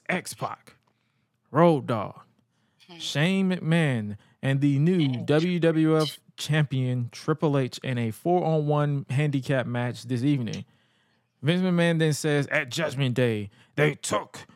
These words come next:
Speaker 1: the W W F championship from The Rock. Tonight, we take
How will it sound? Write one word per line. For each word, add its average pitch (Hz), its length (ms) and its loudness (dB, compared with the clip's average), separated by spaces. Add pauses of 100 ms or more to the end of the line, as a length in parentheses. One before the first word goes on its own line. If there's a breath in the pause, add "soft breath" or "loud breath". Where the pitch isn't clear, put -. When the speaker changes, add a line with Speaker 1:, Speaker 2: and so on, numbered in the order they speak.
(120)
Speaker 1:
the 139 140 2
W 151 480 0
W 151 460 0
F - 160 -4
championship 143 640 -4
from 151 180 0
The 139 100 0
Rock. - 400 0 (360 soft breath)
Tonight, - 680 -4 (600 soft breath)
we 175 240 0
take - 540 -6